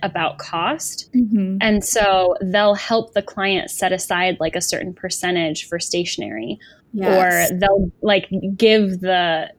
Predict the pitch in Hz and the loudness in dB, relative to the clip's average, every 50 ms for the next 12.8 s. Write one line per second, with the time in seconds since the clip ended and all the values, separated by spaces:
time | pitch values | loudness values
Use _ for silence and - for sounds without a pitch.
0 | - - 196 190 175 190 180 190 202 214 220 220 220 214 202 190 185 185 185 180 | -4 0 0 0 2 0 2 4 4 4 4 2 0 -2 -2 -2 -2 0 0 0
1 | 180 170 170 - 185 175 170 - 185 - - - 185 185 170 - 175 165 156 165 | 0 0 -2 -2 -2 -2 -2 -2 -4 -4 -2 -4 -6 -6 -2 -2 -2 0 0 0
2 | 175 214 254 311 311 - - 196 185 175 175 175 175 180 - - 190 175 - - | 0 2 4 4 4 4 2 0 0 0 0 0 -2 -2 -2 -2 -2 -2 -2 -4
3 | 156 165 165 165 165 - - 175 - - - - - - 175 175 165 156 131 - | -2 -2 -2 -2 -4 -4 -4 -4 -2 -2 -6 -10 -8 -8 -6 -6 -6 -6 -6 -8
4 | - - 180 - - 214 196 - - - 196 196 202 202 190 180 - - 170 - | -10 -12 -14 -10 -8 -6 -6 -6 -4 -4 -2 -2 -2 -2 -2 -4 -6 -8 -8 -8
5 | 165 - - 165 175 - - - - 233 226 220 220 - 196 180 170 170 160 - | -8 -6 -6 -6 -6 -6 -8 -6 0 2 2 2 2 0 -4 -4 -4 -4 -6 -6
6 | - _ - 147 156 170 247 262 - - - - - - - - - - 202 190 | -8 _ -4 -2 -2 -2 -2 -4 -6 -14 -20 -18 -18 -18 -18 -8 -4 0 0 2
7 | 190 185 180 175 175 175 180 175 196 - 226 208 - - - 226 202 196 202 196 | 2 2 2 0 0 0 0 0 -2 0 0 -2 -2 0 2 2 2 4 2 0
8 | 196 190 - - 196 - 196 190 - 185 185 - 202 190 175 170 175 180 175 175 | 0 -2 -2 -6 -6 -2 -2 -2 -2 -2 -6 -4 -2 -2 -2 -2 0 0 0 0
9 | 175 180 180 185 196 196 - 185 175 170 - - 180 170 165 160 - - - 180 | 2 0 2 0 0 0 -2 -4 -4 -4 -2 -4 -4 -2 -2 -6 -6 -8 -10 -10
10 | 170 - - 175 180 175 - - 156 165 - - - 185 - 190 190 180 - - | -10 -8 -6 -6 -6 -4 -4 -4 -4 -4 -4 -6 -4 -4 -2 -2 -2 -4 -4 -8
11 | - 165 156 160 - - 175 170 - 170 165 160 - - _ - 165 165 170 147 | -6 -4 -4 -4 -4 -6 -8 -8 -4 -6 -6 -4 -6 -10 _ -8 -6 -6 -4 -4
12 | 165 160 156 _ - 147 170 170 - - 233 240 254 285 285 277 | -4 -8 -8 _ -4 -4 -4 -4 -6 -6 -4 -2 -2 -2 -2 -4